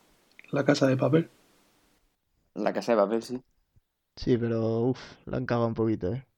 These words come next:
Speaker 3: Estoy un poco enfadado con La Casa de Papel, tío.
Speaker 1: A mí el final me defraudó, en plan, estoy viendo que quieren alargarlo por
Speaker 2: ¿De la
Speaker 1: alargar.
Speaker 2: cuarta?
Speaker 1: Sí.
Speaker 3: Sí.
Speaker 2: Dices.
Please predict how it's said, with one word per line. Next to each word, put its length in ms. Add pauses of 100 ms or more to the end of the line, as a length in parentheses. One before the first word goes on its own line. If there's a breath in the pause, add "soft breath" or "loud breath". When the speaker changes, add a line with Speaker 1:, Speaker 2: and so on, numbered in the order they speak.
(380)
Speaker 3:
Estoy 200
un 60
poco 160
enfadado 320
con 100
La 80
Casa 220
de 60
Papel, 320
tío. 140
Speaker 1:
A 140
mí 140
el 180
final 340
me 140
defraudó, 600
en 140
plan, 460 (320)
estoy 300
viendo 300
que 120
quieren 220
alargarlo 520
por 160
Speaker 2:
¿De 80
la 60
Speaker 1:
alargar. 100
Speaker 2:
cuarta? 380 (120)
Speaker 1:
Sí. 380 (560)
Speaker 3:
Sí. 160
Speaker 2:
Dices. 260